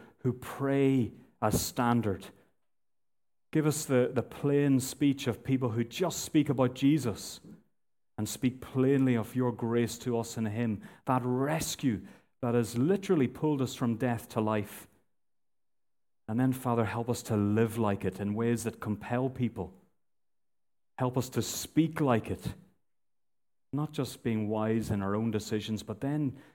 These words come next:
taking the bold step of going through the doors you have opened for your word and getting that word in there as we speak, graciously speaking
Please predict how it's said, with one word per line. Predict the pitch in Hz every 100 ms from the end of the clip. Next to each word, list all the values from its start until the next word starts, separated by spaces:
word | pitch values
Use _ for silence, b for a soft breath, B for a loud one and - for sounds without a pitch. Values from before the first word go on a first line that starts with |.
| B _ _ _ _ -
taking | 143 139
the | 110
bold | 123 123 123
step | - - 113 113
of | 98
going | 117 107
through | 101 - 117
the | 107
doors | 107 104 101
you | 107
have | 98
opened | 101 101 92 82 - _ _ -
for |
your | 98 98
word | 95 101 95 95 - b b _
and | - 95
getting | 104 107 104
that | 95 -
word | 95 95
in | 95 95
there | 92 90
as | 87 -
we |
speak, | 90 - 90 85 - _ _ _ _
graciously | 120 113 120 123 - 110 - - 82 - _ _ _ -
speaking | - - 104 104 90